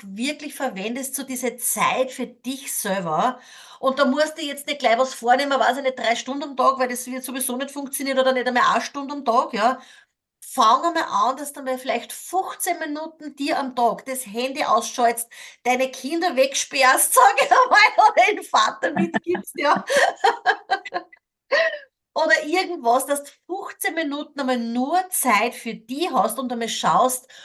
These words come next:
was will in die reinkommen. Ja? Und das ist eben so, ja, so prägnant einfach auch, dass man halt,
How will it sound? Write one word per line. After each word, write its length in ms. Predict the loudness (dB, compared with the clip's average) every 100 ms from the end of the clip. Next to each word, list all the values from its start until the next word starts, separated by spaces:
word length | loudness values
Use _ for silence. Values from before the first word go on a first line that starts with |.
| -20 _
was 520 | -2 2 4 2 -4
will 280 | -4 -2 -2
in 300 | -6 -8 -8
die 300 | -8 -6 -4
reinkommen. 840 | -2 0 -2 -6 -8 -10 -10 -14 -16 _ _ _ _ _ _ _ _ -14
Ja? 380 | -12 -10 -14 -20 _ _ _ _ _ _ _ _ _ _
Und 260 | -12 -6
das 240 | -2 -2 -2
ist 160 | -6
eben 300 | -2 -2 -2
so, 640 | -4 -4 -2 -2 -4 -8 -14 _
ja, 300 | -4 -2 -4
so 260 | -8 -6 -6
prägnant 640 | -6 -10 -6 -4 -4 -6
einfach 340 | -8 -8 -10 -12
auch, 220 | -12 -10
dass 180 | -12 -10
man 140 | -6
halt, 320 | -6 -8 -12